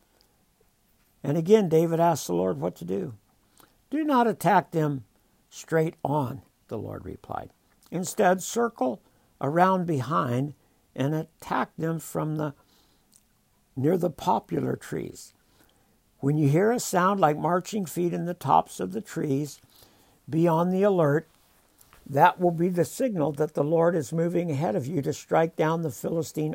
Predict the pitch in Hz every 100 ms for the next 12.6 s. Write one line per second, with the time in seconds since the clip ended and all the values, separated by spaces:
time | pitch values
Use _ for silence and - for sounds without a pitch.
0 | - 131 139 135 123 _ _ _ _ _
1 | _ _ _ - 156 139 160 156 156 135
2 | 147 139 120 - _ _ _ _ _ _
3 | - 127 - 143 135 - 135 131 147 143
4 | 131 - _ _ _ - 123 147 - -
5 | 147 - 160 147 143 113 - 165 175 -
6 | 139 117 - 135 147 143 160 143 160 139
7 | _ _ - 139 117 143 143 156 156 151
8 | - _ _ - - 127 - 117 98 107
9 | 98 - _ _ _ _ _ - - _
10 | - 147 147 143 143 156 131 - - 147
11 | 143 - 135 127 - 135 135 139 - -
12 | 78 65 65 - - -